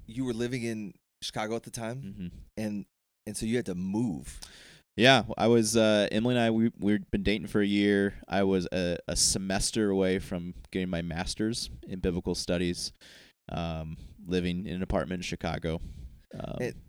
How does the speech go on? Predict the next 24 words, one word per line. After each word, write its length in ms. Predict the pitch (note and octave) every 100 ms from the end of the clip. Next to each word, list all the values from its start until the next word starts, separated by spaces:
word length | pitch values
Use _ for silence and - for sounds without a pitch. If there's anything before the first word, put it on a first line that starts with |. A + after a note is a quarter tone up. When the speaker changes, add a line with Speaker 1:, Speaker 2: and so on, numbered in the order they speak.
| -
Speaker 1:
but 200 | A2+ -
you're 380 | A2+ A2+ A2 F2+ _ _ _
moving 360 | G#2 A2 G#2 F#2+
to 100 | D#2
where? 460 | D#2 F#2+ F2+ E2 D#2+
Where's 180 | F#2+ -
Pure 180 | G2
Life? 120 | F2+ E2+
Speaker 2:
Yep, 240 | A#2+ -
so 300 | - B2+ A#2+ A2+
moved 260 | B2+ B2
to 80 | C#3
Kentucky 440 | C3 A2+ G#2+ - - - - -
for 220 | - G2 F#2+
nine 260 | G2 G#2
months. 360 | G2 F2 - - - -
Speaker 1:
Wow, 140 | - A#2+
so 120 | A2+
this 100 | C#3
is 100 | D3+
like 140 | C#3+ A#2
a 140 | F#2+
detox 720 | E2+ A2 A#2 - - B1+ -
program. 440 | - D#2+ C2+ -